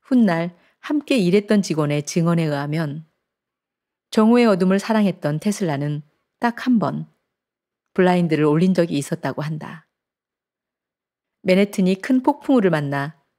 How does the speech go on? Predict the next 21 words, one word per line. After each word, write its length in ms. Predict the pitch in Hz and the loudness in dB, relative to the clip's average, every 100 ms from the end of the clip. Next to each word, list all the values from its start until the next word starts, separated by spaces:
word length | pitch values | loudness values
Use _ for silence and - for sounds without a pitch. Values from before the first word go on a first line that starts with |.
| _ _ _ | _ _ _
깜깜한 420 | 269 269 262 254 233 | 0 2 4 4 2
하늘에 420 | 196 170 156 160 | 2 2 2 0
번개가 440 | 175 165 170 175 | -2 0 2 0
번쩍이던 680 | 180 175 175 196 160 139 123 | 0 0 2 0 0 -2 -4
때, 360 | - 98 156 _ _ _ _ _ _ _ _ _ _ _ _ _ _ - | -8 -8 -10 _ _ _ _ _ _ _ _ _ _ _ _ _ _ -2
평소에도 540 | 294 285 269 233 226 | 0 2 4 4 4
혼잣말을 460 | 269 269 254 202 202 | 4 4 4 4 2
하는 360 | 185 160 165 | 0 -2 -4
버릇이 340 | - 160 160 160 | -2 -2 -2 -4
있던 280 | 147 - 147 | -6 -4 -6
그는 420 | - 147 160 147 - _ _ _ _ _ _ | -4 -4 -4 -8 -14 _ _ _ _ _ _
알 180 | 175 196 | 0 0
수 160 | - 226 | 2 4
없는 180 | 214 | 4
말을 240 | 196 180 175 | 4 2 0
중얼거리며 760 | - 180 156 143 139 143 143 _ _ _ _ - | 0 0 2 -2 -2 -6 -8 _ _ _ _ 0
어두운 340 | 156 156 160 | 2 2 -2
하늘을 480 | 156 175 143 139 147 - _ | -4 -6 -4 -4 -6 -8 _
한없이 720 | - - 262 240 - - 156 - _ _ _ _ | -14 -4 -2 -2 -8 -10 -12 -14 _ _ _ _
바라봤었다고 800 | - 165 175 170 160 165 120 - | -8 -2 0 -2 -4 -8 -8 -8
한다. 440 | 147 160 - 151 | -8 -8 -10 -20